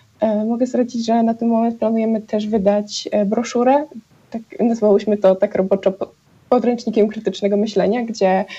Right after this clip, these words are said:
który chcemy przekazać właśnie uczennicom i uczniom szkół średnich.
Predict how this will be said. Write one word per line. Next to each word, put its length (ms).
który 180
chcemy 260
przekazać 480
właśnie 300
uczennicom 580
i 80
uczniom 420
szkół 200
średnich. 480